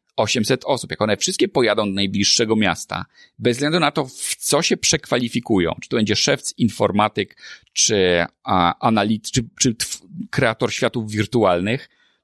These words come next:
no to dla osiemset osób miejsca się nie znajdzie. Więc bez względu na to, jak bardzo będziemy chcieli wierzyć w to, że jak się coś zadzieje, to zawsze znajdziesz super rozwiązanie, wszystko będzie dobrze, to niestety tak nie jest. Niektórzy wylądują pod mostem w tej sytuacji.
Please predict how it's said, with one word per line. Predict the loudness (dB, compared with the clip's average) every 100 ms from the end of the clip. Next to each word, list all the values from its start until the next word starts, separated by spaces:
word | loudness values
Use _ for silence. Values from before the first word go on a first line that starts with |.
| -2
no | 0
to | 0
dla | 0 2
osiemset | 0 -2 -4 -2
osób | -2 -2 0
miejsca | 2 2 0 -2
się | 0
nie | 0
znajdzie. | 0 0 0 -2 -8 -10 -16 -14 -2
Więc | 0 0
bez | 0 0
względu | 0 0
na | 0
to, | 0
jak | -4 0
bardzo | -2 -2
będziemy | -6 -6
chcieli | -4 -2 -2 -4
wierzyć | 0 2 2 -2
w | -4
to, | -2 -2 -2 -4 _ _ _ -2
że | 2
jak | 2 2
się | -4 -4
coś | -2 0
zadzieje, | 0 0 -2
to | -2
zawsze | 0 -2 -2 -6
znajdziesz | -2 -2 -2 -4 -4 -12 _ -16
super | -4 -2 2 2 2
rozwiązanie, | 2 2 2 2 2 0
wszystko | -2 0
będzie | 2 2
dobrze, | 0 0 0 0 0 -2 _ _
to | 2
niestety | 4 2 2 -2 -4 -4
tak | -4 -6 -8
nie | -4 0
jest. | 0 -2 -10 -14 _ _ 0
Niektórzy | 0 0 0 2
wylądują | 2 2 2 4 2
pod | 0 -2 -2
mostem | 0 0 -2 -4
w |
tej | -6
sytuacji. | -8 -10 -8 -10 -8 -12 -14